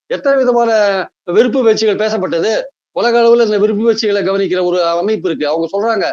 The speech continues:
இந்தியால பேசப்பட்ட மாதிரியான வெறுப்பு பேச்சுகள் உலகத்துல எங்கேயுமே பேசப்பட்டதில்லைன்றாங்க. அந்த மாதிரியான வெறுப்பு பேச்சுகளை தேர்தல்ல பேசுறதோ, அனுராக் தாக்கூர்லாம்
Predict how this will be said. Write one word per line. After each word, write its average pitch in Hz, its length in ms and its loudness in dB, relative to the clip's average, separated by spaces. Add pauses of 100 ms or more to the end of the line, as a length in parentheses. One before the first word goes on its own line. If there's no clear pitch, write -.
(340)
இந்தியால 233 380 2
பேசப்பட்ட 202 460 -2
மாதிரியான 185 340 -2
வெறுப்பு 208 300 0
பேச்சுகள் 208 380 0
உலகத்துல 214 300 0
எங்கேயுமே 226 260 0
பேசப்பட்டதில்லைன்றாங்க. 175 880 -4 (380)
அந்த 220 160 -2
மாதிரியான 247 300 0
வெறுப்பு 226 300 2
பேச்சுகளை 220 340 -2
தேர்தல்ல 226 360 2
பேசுறதோ, 175 400 -4
அனுராக் 269 400 -2
தாக்கூர்லாம் 247 440 -2